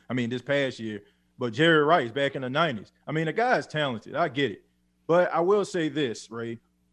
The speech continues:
um, I don't have that same type of panic, you know, like I had last year. Like, Michael Thomas was important. He was extremely important. I mean, because <laughs> we do, outside of him, there was a huge drop-off at, at talent.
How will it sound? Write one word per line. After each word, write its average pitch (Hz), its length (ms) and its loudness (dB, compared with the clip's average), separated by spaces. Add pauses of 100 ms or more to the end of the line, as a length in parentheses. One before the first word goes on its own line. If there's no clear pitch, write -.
um, 135 300 -4
I 175 120 4
don't 220 220 2
have 185 360 2
that 151 200 -2
same 170 440 -4
type 151 440 -2
of 127 360 -2 (1000)
panic, 175 420 4 (400)
you 139 140 0
know, 156 180 6
like 156 280 2
I 147 120 0
had 147 240 0
last 147 320 -2
year. 113 140 -10
Like, 127 180 -8
Michael 160 260 0
Thomas 160 540 -4 (380)
was 143 260 0
important. 131 520 2
He 165 100 -6
was 139 180 -4
extremely 160 560 -2
important. 113 380 -12
I 123 40 -10
mean, 139 200 -10
because 143 300 -8
<laughs> - 140 -14
we 190 120 -10
do, 156 360 -8 (880)
outside 180 500 2
of 156 80 0
him, 185 180 2
there 175 140 8
was 160 140 0
a 151 60 -2
huge 190 340 2
drop-off 170 520 0
at, 151 260 -4
at 143 240 -8
talent. 185 380 -2